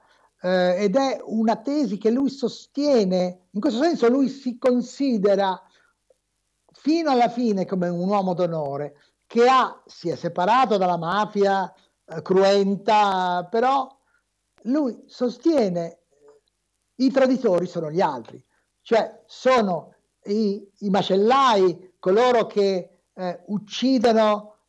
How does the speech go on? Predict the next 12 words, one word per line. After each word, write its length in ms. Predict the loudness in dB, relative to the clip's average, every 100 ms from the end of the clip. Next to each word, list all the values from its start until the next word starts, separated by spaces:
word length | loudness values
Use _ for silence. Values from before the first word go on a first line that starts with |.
| -14
eh, 680 | -4 -2 0 0 -2 -4 -8 _ _ -8
eh, 500 | -2 0 0 -2 -4
in 180 | -2 2
modo, 640 | 4 4 4 4 2 0 -6
eh, 240 | -8 -6 -6
assolutamente, 1400 | -8 -2 2 2 0 0 0 0 -4 -2 -2 -2 -8 _ _ _
eh, 300 | -2 -2 -2
senza 760 | -6 -4 0 2 2 0 0 0
nessun, 720 | 0 -6 -6 -4 -4 -4 -4 -4 -8 _ _ -4
ness-, 380 | -2 -2 -6 -8
nessuna 1000 | -4 -2 -4 -20 _ -4 -2 0 2 0
distinzione, 1300 | 2 -2 -2 -2 -2 -2 2 4 4 2 0 -2 -6